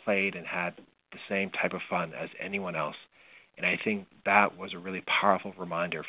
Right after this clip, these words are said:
for people who are out there, is that, you know,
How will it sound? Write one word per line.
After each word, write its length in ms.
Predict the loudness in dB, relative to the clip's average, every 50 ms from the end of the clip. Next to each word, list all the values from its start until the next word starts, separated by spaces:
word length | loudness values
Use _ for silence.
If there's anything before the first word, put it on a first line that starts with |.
| -8
for 120 | -8 -8 -6
people 300 | -6 -6 -6 -6 -8 -8
who 100 | -6 -2
are 60 | -2
out 160 | 0 0 0
there, 220 | 0 0 0 -2
is 80 | -4 -4 -2
that, 180 | -2 -2 -2 -4 _ -18 -20 -20 -20 -20 -20 -20 -20 _ _ _ _ _ _ _ _ _ -2
you 80 | 2 4
know, 280 | 4 4 4 2 0